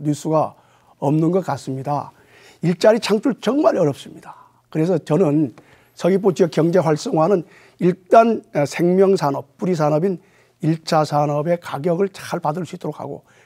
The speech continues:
경쟁력을 강화시켜 나가면서 지금 서귀포에 와 있는 민군 복합 관광 미양 중문 지역의 발전 계획, 또 제이 공항 이것을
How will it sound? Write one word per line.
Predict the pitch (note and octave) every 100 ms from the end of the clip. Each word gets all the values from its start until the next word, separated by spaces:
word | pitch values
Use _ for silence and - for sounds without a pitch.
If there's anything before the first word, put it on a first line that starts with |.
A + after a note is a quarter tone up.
| -
경쟁력을 | D3+ E3+ E3 F3+ F#3 F3+ G#3
강화시켜 | F#3 D3+ D#3 D3+ F3+
나가면서 | D3+ C#3+ D3 C3+ - - - _ _ _ _ _ _
지금 | - F#3
서귀포에 | E3 F3+ F#3 F#3 F3+ F3+
와 | D#3+ D3+
있는 | D3+ D3+ G#3 G3 - _ _ -
민군 | D#3 E3+ F3 E3+ F#3+ G3 D#3+
복합 | D3 - E3+ -
관광 | E3+ D#3 F3+ D#3+
미양 | D3+ E3 B2+ - _ _ _
중문 | - E3+ F3+ F#3
지역의 | D3 F3 E3+ F3+
발전 | D3+ C#3+ D#3+
계획, | - F3 D3 - _ _ _ _ _ _ _ _
또 | D#3+ D3 D3+ D3
제이 | F3 F3 G#3+
공항 | D3+ E3 C3+
이것을 | D#3 F3 B3